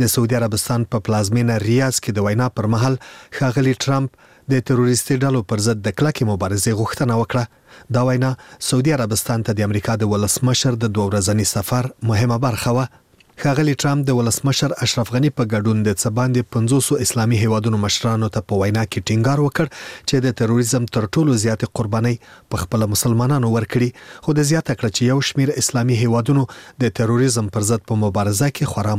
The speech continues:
مهمه ونډه اخیستې. د په خاص ډول د افغانستان د ملي دفاعي ځواکونو یادونه وکړه چې د داعش او نورو تروریستي ډلو پر ضد د مبارزې په برخه کې قربانۍ ورکړي دي. ولسمشر ټرمپ وویل، "موږ دلته د ویناوو او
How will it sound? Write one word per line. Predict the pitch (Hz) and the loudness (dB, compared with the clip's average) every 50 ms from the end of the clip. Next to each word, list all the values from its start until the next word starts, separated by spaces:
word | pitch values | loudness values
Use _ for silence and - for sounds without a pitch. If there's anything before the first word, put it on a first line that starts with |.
| 101 | 0
مهمه | 98 87 113 113 113 113 120 | 0 0 0 2 2 2 2
ونډه | 135 139 123 107 113 113 107 | 2 0 0 0 0 -2 -2
اخیستې. | - - 131 - - - 127 117 - - - - - - - - 127 | -2 -2 -2 -2 0 0 -2 -2 -4 -8 -18 -20 -20 -16 -8 -4 -4
د | 113 - | -4 -4
په | 113 - | -4 -2
خاص | - 160 - - - 131 | -2 0 0 0 0 0
ډول | 123 127 127 113 | 0 2 0 -2
د | - - - - - - - - 139 127 | -4 -8 -20 -20 -20 -10 -4 -2 -2 -2
افغانستان | - 139 135 123 - - 143 139 135 131 | 0 0 -2 -2 0 0 0 0 0 0
د | 120 123 | 0 2
ملي | 123 120 131 139 123 123 | 2 2 2 0 0 -2
دفاعي | 104 - 123 123 139 147 123 | -2 -2 0 0 0 0 2
ځواکونو | 120 113 113 - - 135 131 123 120 | 0 0 0 0 0 0 2 2 2
یادونه | 113 104 98 113 120 147 156 143 127 | 2 0 2 2 2 2 2 2 2
وکړه | 131 127 - - 131 113 - - - - - _ - | 0 0 0 -2 -2 -2 -4 -8 -18 -20 -20 _ -6
چې | - - 110 104 98 95 | -2 0 0 0 0 0
د | 107 104 95 98 104 | -2 -2 0 0 0
داعش | 110 127 143 139 - - - - 123 | 0 2 2 0 0 -2 -2 0 0
او | 120 120 127 143 | 2 2 2 4
نورو | 143 143 135 - - | 4 2 2 0 0
تروریستي | 120 107 107 104 107 - - - 147 127 123 | 0 0 0 0 0 0 0 0 0 2 2
ډلو | 110 107 104 - - | 2 0 0 -2 -2
پر | 107 98 98 | -2 0 0
ضد | 110 104 101 104 | 0 0 0 -2
د | 101 104 | -2 0
مبارزې | 101 95 104 101 104 98 95 - 110 - - | 0 0 0 -2 -2 -2 -2 -2 -2 -2 -2
په | 107 101 120 | -2 0 0
برخه | 135 123 - 131 120 - | 0 0 0 -2 -4 -2
کې | - - 123 120 120 120 - - - | 0 0 0 0 0 -2 -4 -4 -2
قربانۍ | 120 113 113 131 135 139 127 113 110 | -2 0 0 0 0 2 2 2 0
ورکړي | 113 113 - - 135 120 123 120 117 | 0 -2 -2 -2 0 2 2 2 2
دي. | 131 120 - _ _ _ - - - - 131 | 0 -2 -4 _ _ _ -20 -18 -8 -2 -2
ولسمشر | 127 123 113 - - 131 123 - - 120 104 - | 0 0 0 -2 -2 -2 0 0 0 -2 -2 -2
ټرمپ | - 143 147 147 - 135 | -2 -2 -2 0 0 0
وویل، | 120 117 117 117 113 113 - - - - - - - | 0 2 2 0 -2 -4 -6 -12 -20 -20 -8 -2 0
"موږ | 143 147 139 127 | 0 0 2 0
دلته | 147 143 135 - 131 | 0 0 0 0 0
د | 120 113 110 | 0 0 0
ویناوو | 113 117 120 131 139 135 127 110 107 - - 117 | 0 2 2 2 2 2 2 0 -2 -4 -4 -2
او | 117 | 0